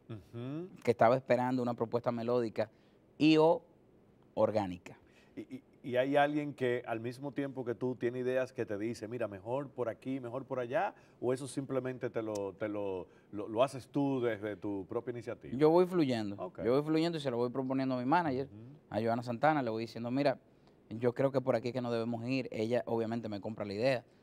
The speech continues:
Speaker 2: Cuando
Speaker 1: Ok.
Speaker 2: tiene que objetar algo me dice, "Mira, creo que no, que no es el momento".
Speaker 1: Ok.
Speaker 2: Pero por lo regular yo me voy llevando mucho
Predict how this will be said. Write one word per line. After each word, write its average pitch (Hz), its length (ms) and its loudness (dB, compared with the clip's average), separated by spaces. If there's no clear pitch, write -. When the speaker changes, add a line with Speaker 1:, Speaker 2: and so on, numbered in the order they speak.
Speaker 2:
Cuando 110 260 0
Speaker 1:
Ok. 101 80 -4
Speaker 2:
tiene 120 180 -2
que 127 80 2
objetar 110 320 0
algo 107 180 -2
me 110 100 -6
dice, 107 120 -10
"Mira, 113 240 -4
creo 113 220 -4
que 113 120 -6
no, 104 180 -6
que 101 80 -8
no 101 80 -8
es 107 40 -10
el 107 80 -6
momento". 101 460 -8
Speaker 1:
Ok. - 500 -20
Speaker 2:
Pero 120 240 6
por 127 200 4
lo 131 100 4
regular 131 320 4
yo 147 160 2
me 147 140 4
voy 135 360 2
llevando 123 460 0
mucho 123 460 -2